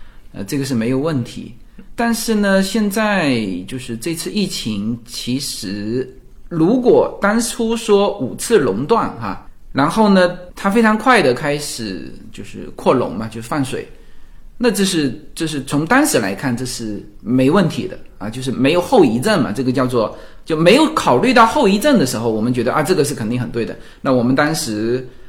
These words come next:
呃，很多人在那个点位，如果是抄底抄进去，那就跟着这一次、这一轮的一直向上啊，大概走了，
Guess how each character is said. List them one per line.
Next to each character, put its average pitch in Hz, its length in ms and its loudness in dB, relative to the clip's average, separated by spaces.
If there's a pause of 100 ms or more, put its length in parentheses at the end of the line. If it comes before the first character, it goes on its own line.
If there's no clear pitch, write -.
(140)
呃， 104 220 -6
很 117 160 -4
多 151 140 6
人 120 200 2
在 127 240 0
那 165 160 -2
个 135 100 2
点 120 320 -4
位， 117 220 -2
如 98 320 -8
果 104 300 -4
是 90 580 -10 (200)
抄 135 220 -4
底 131 240 -6
抄 156 280 -2
进 143 200 -2
去， - 440 -12
那 107 160 -8
就 107 200 -10
跟 131 300 -2
着 131 140 -2
这 127 160 -4
一 123 220 -2
次、 - 280 -12 (420)
这 175 140 -2
一 147 160 2
轮 104 260 0
的 117 120 -2
一 135 100 -4
直 113 160 -8
向 135 220 -2
上 135 260 0
啊， 98 240 -10
大 113 100 -10
概 117 200 -6
走 92 340 -6
了， 107 560 -6